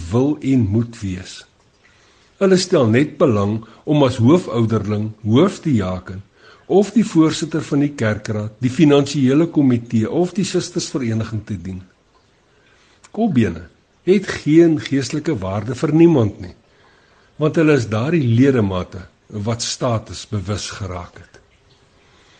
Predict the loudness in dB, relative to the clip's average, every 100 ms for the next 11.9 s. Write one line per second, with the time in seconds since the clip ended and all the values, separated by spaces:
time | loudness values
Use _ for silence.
0 | _ _ _ _ _ _ _ -4 0 2
1 | 0 -4 -10 -10 -8 -2 0 2 0 -2
2 | -2 -4 -8 -10 -14 _ -12 -8 -6 -2
3 | -2 -2 -6 -6 -4 -4 -4 -4 -4 -4
4 | -6 -8 -10 -14 -18 -20 _ _ _ _
5 | _ _ _ _ _ 2 4 4 4 2
6 | 0 -2 -2 -2 -6 -14 -18 -20 _ _
7 | -4 -4 -2 -6 -4 -6 -6 -6 -6 -10
8 | _ -2 0 4 4 2 -2 -8 -6 -8
9 | -8 -12 -20 _ _ _ _ -20 -10 -6
10 | -2 -4 -4 -4 -2 0 -2 -4 -2 2
11 | 2 2 -2 -2 -2 -2 -4 -6